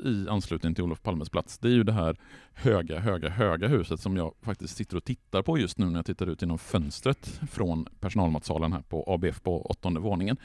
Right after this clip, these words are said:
Och man tyckte ju precis som du sa någonstans in i avsnittet att när det här huset byggdes så kändes det ju som ett väldigt högt hus.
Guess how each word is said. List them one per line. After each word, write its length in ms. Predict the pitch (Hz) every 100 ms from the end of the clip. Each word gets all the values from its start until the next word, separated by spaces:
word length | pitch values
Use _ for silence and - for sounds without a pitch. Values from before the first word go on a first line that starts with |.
| - - - - -
Och 120 | 107
man 140 | 104 107
tyckte 360 | 123 - -
ju 60 | 117
precis 400 | 135 104 92 -
som 120 | 104
du 200 | 87 -
sa 360 | - 110 117 113 -
någonstans 480 | - 95 85 85 78
in 200 | 95 85
i 60 | 82
avsnittet 440 | 87 - 82 82
att 140 | 85 -
när 200 | 92 101
det 60 |
här 180 | 123 147
huset 240 | 143 87 85
byggdes 400 | 92 78 - 120 -
så 80 |
kändes 280 | 101 92 78
det 40 | 78
ju 60 |
som 120 | 87
ett 120 | 78 82
väldigt 160 | 76
högt 260 | 156 - -
hus. 260 | - -